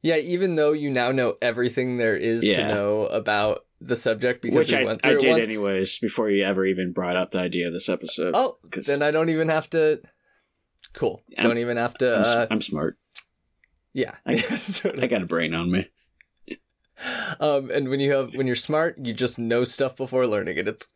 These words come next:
Speaker 1: fucking wild.
Speaker 2: Hey, baby.
Speaker 1: Uh,
Speaker 2: That's what it's all about.
Speaker 1: So we're gonna go into what this book is about a little more in a sec, but, um, j-,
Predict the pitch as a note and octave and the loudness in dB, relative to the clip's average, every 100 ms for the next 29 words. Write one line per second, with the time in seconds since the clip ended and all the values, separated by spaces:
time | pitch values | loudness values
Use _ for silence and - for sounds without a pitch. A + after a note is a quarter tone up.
0 | - C#3 A#2+ F#2+ A1+ - - - G#2 F#2 | -6 -4 -4 -4 -4 -4 -2 2 2 2
1 | F#2 F#2 F#2+ - - _ - D3+ D3 A#2 | 0 2 0 -4 -20 _ -2 2 4 2
2 | - D2 - C2 C#2+ B1+ D#2+ G1+ - _ | -2 -4 -2 -2 -2 0 0 0 -6 _
3 | _ _ _ _ _ _ _ _ _ - | _ _ _ _ _ _ _ _ _ -14
4 | - F#3 F3 F3 - - D#3+ G3 G3+ F3 | -4 2 2 2 -2 -4 0 2 4 4
5 | E3 D3+ D3 C3 C3+ - C3+ C3 - - | 2 0 -4 -6 -8 0 0 0 -4 -18
6 | - _ - C3 B2 G#2+ A#2+ A#2 A2+ A2 | -20 _ -2 2 0 0 0 2 2 0
7 | - A2+ A#2 B2 A#2+ A#2 A2+ A#2 A2+ A2+ | -4 -4 0 2 2 0 0 2 4 4
8 | A2+ - G#2+ G#2+ - A2+ G2+ - - - | 2 -2 -6 -6 -4 -2 -2 -4 -18 -14
9 | A2+ C3 B2 A2 A#2 A2+ - _ - B2+ | -2 0 0 0 -2 -2 -6 _ -20 -14
10 | - C#3+ | -8 -8